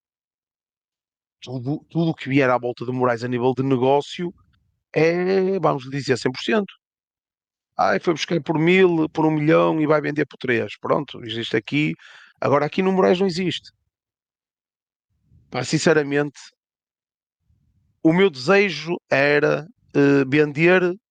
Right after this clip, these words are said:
para inscrever. Neste momento, ao dia vinte e nove, não acredito que isso vá acontecer. Acho que os timings não permitem. Agora,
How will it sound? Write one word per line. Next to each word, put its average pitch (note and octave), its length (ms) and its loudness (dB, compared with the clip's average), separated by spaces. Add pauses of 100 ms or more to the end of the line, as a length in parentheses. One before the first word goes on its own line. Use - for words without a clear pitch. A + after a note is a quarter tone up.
(140)
para D#3 120 4
inscrever. A2+ 560 -4
Neste F#3 380 0
momento, D3 420 0
ao C3 120 0
dia F3 240 2
vinte E3 240 -6
e C#3+ 80 0
nove, D3 300 2
não D3+ 180 0
acredito C#3 420 -6
que - 80 -10
isso B2+ 120 -12
vá B2 120 2
acontecer. A2+ 460 -12 (440)
Acho - 240 -4
que - 80 -12
os - 80 -4
timings F3 540 -2
não E3+ 240 0
permitem. C#3 580 -2 (3000)
Agora, A#2 540 0